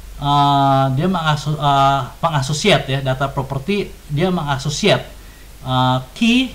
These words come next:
yaitu, eh, sebuah key dengan sebuah nilai ya. Sebuah, sebuah kunci dengan sebuah nilai ya. Itu, eh,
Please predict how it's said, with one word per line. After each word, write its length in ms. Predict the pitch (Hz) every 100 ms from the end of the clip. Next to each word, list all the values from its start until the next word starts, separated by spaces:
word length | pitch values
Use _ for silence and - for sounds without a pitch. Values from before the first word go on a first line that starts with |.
| - - - - - - - 113
yaitu, 320 | 113 160 180
eh, 720 | 143 135 131 131 127 123 127 123
sebuah 320 | 147 143 139
key 240 | 208 233 226
dengan 240 | 135 131 131
sebuah 320 | 131 143 147
nilai 560 | 156 196 143 110 110
ya. 20 | 117 - - 147
Sebuah, 800 | 117 127 131 131 135 131 131 - - - - - -
sebuah 400 | - 139 139 135
kunci 320 | 170 151 233
dengan 240 | 214 147 131
sebuah 320 | 139 131 139
nilai 420 | 143 185 160 120 104 107
ya. 80 | 113 - 123
Itu, 320 | - 175 175 127
eh, 160 | 120